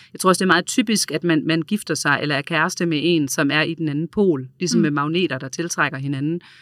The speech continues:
Speaker 1: Og så, og så kan man jo til tider også det der med, at det kan, at det kan skifte rigtig meget.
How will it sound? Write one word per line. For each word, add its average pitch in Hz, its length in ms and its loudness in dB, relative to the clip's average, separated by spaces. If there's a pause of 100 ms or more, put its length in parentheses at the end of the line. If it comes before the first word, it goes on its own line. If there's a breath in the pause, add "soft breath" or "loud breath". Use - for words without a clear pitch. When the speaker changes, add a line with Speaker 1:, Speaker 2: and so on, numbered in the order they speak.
(220 loud breath)
Speaker 1:
Og 143 120 -4
så, 196 120 4 (100)
og 175 120 0
så 196 120 2
kan 196 160 0
man 170 140 4
jo 151 200 0 (360 soft breath)
til 180 140 -4
tider 202 320 4
også 180 220 2
det 208 100 2
der 185 100 6
med, 180 100 4
at 160 140 2
det 165 180 0
kan, 160 200 -2
at 156 100 -4
det 156 100 -4
kan 151 100 -6
skifte - 380 -4
rigtig 143 240 -4
meget. 139 300 -6